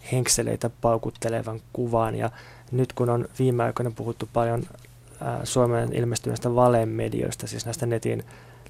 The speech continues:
M V-lehdistä ja muista sivustoista, jotka julkaisee paljon keksittyjä juttuja ja propagandamaisia juttuja, niin,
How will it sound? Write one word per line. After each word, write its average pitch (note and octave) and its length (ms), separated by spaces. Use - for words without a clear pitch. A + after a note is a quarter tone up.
M A#2 120
V-lehdistä A#2 580
ja A2+ 60
muista A#2 440
sivustoista, A#2+ 540
jotka A#2+ 180
julkaisee A#2 400
paljon A2+ 320
keksittyjä A#2 600
juttuja - 420
ja A#2 60
propagandamaisia A#2+ 1040
juttuja, A#2+ 480
niin, A#2 160